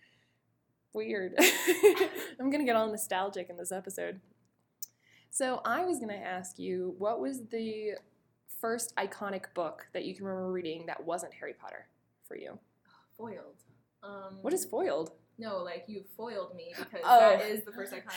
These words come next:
Speaker 2: book I remember reading.
Speaker 1: Well, no, and I know that about you, but that's
Speaker 2: Um,
Speaker 1: why I was wondering, like, what,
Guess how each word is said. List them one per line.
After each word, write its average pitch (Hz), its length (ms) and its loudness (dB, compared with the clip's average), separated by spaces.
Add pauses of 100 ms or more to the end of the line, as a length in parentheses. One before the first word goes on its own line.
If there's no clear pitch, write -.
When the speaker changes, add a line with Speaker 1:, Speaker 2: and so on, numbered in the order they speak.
(140)
Speaker 2:
book 190 140 -6
I 190 100 -8
remember - 280 -20
reading. - 180 -20
Speaker 1:
Well, 247 120 4
no, 240 160 4
and 208 80 2
I 208 80 4
know 330 220 2
that 160 200 0
about - 300 -8
you, 156 240 -6 (500)
but 190 300 4
that's 226 180 2
Speaker 2:
Um, 226 80 0
Speaker 1:
why 220 60 4
I 214 40 4
was 202 140 0
wondering, 185 360 -4
like, 165 240 -8
what, 220 340 -4